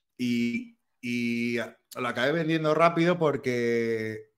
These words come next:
porque las reglas eran un Cristo, tío. O sea, no, si, claro, sin ser un juego nada complicado, dejábamos vacíos, mogollón de vacíos. Entonces estamos jugando la partida y, "¿Cómo el barco? Pero puedo hacer esto, ¿qué va antes? ¿Qué tal?".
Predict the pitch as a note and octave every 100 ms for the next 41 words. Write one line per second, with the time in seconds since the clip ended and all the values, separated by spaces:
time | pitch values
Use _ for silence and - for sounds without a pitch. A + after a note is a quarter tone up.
0 | _ - A#2 A2+ A2 G#2 A#2+ A#2+ C3 B2+
1 | A#2 G2 G#2+ G#2 F2+ G2 F#2 G#2+ A#2+ -
2 | - G2+ - C3+ - G2 B2 C#3 C#3 C#3
3 | C3+ C3 B2+ B2+ B2+ B2 B2+ B2+ A#2+ B2
4 | A#2+ A#2+ C#3+ D#3 D#3 _ _ - - B2
5 | A#2+ B2+ A#2+ A#2 C3 B2+ C3+ C3 G#2 -
6 | - G#2+ G#2+ G2+ A2 B2 G#2 - A2 G#2+
7 | - A2+ A2+ B2 A#2 A#2 A2 - B2+ B2+
8 | A#2 D#3 D#3+ F#3 D#3 C#3+ F3 G3 G3 F#3
9 | D#3 D3+ F#3 F3+ D#3 F#3+ - E3+ D#3+ D3+
10 | F3+ F3 D#3 D3 D#3+ F3+